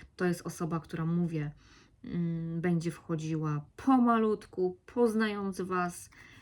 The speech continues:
bez żadnego szybkich energii, bez żadnych takich, em, szaleństw, tak? Zdrowa energia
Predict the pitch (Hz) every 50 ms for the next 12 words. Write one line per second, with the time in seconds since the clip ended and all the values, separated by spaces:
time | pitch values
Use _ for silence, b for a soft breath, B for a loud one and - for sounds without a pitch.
0 | B B - 165 156 180 226 240 226 214 220 220 220 208 214 214 208 196 190 196
1 | 190 - - 185 - - - - 185 180 - - 180 180 180 175 170 170 165 165
2 | 160 160 165 165 160 175 190 208 214 220 214 214 190 180 190 185 185 180 175 180
3 | 175 - - - 170 165 - - 165 160 165 165 - - B B B B B B
4 | B B B B B B - 170 170 165 160 160 160 156 151 151 151 156 - -
5 | - - - _ _ _ - - - - - - - - 180 165 151 143 - -
6 | - 151 - - - - _ - 233 254 277 269 - 233 214 208 214 202 202 285
7 | 302 294 285 285 262 262 269 - - 180 185 190 196 208 208 214 214 190 202 202
8 | 196 190 185 185 185